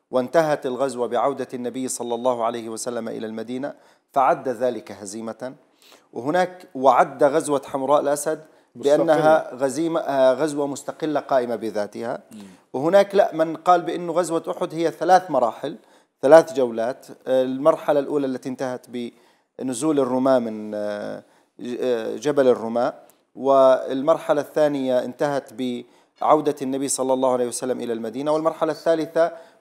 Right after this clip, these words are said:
Speaker 1: هي خروج النبي صلى الله عليه وسلم إلى حمراء الأسد. وقالوا بأن حمراء الأسد هي جزء من غزوة أحد. وفعلًا ال-، ال-، ال-، يعني في النهاية قد يكون، بغض النظر، أنا باعتقادي بغض النظر المسلمون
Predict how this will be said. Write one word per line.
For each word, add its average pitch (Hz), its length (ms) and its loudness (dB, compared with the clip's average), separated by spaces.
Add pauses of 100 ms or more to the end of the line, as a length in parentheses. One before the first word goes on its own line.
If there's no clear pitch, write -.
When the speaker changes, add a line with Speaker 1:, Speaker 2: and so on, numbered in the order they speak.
Speaker 1:
هي 156 480 6
خروج 147 400 -4
النبي 147 320 -4
صلى 131 260 -4
الله 131 300 0
عليه 127 240 -2
وسلم 135 420 -4
إلى 127 420 0 (280)
حمراء 131 340 2
الأسد. 143 400 -2
وقالوا 147 400 2
بأن 147 280 -4
حمراء 147 340 2
الأسد 156 440 -4
هي 151 220 -4
جزء 165 320 -6
من 139 180 -6
غزوة 143 360 -2 (460)
أحد. 165 360 0
وفعلًا 190 480 0 (560)
ال-، 147 360 0
ال-، 139 280 2
ال-، 131 220 -6 (100)
يعني 143 220 2
في 139 100 -16
النهاية 156 600 2 (520)
قد 143 280 0
يكون، 147 500 -2 (120)
بغض 147 300 2
النظر، 143 360 4
أنا 135 120 0
باعتقادي 127 460 -2
بغض 143 300 -4
النظر 120 360 0
المسلمون 139 680 -8